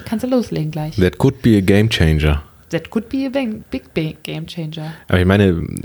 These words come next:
Speaker 2: was heißt game changer? Also im, im, im Sinne, du hast ein Match und dann kannst du direkt auf, auf Tinder, äh, Video chatten.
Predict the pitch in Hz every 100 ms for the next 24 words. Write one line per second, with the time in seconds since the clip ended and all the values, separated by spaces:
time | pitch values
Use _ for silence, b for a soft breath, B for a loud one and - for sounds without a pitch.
0 | - 87 82 80 - 90 - 85 107 113
1 | 92 80 85 85 85 85 85 87 82 82
2 | - 95 87 92 98 95 92 87 87 -
3 | - 85 85 - 90 85 98 95 - 90
4 | 87 85 90 - 82 - - 82 - -
5 | 104 90 78 76 - 78 78 82 82 82
6 | 85 85 82 82 78 - 82 78 98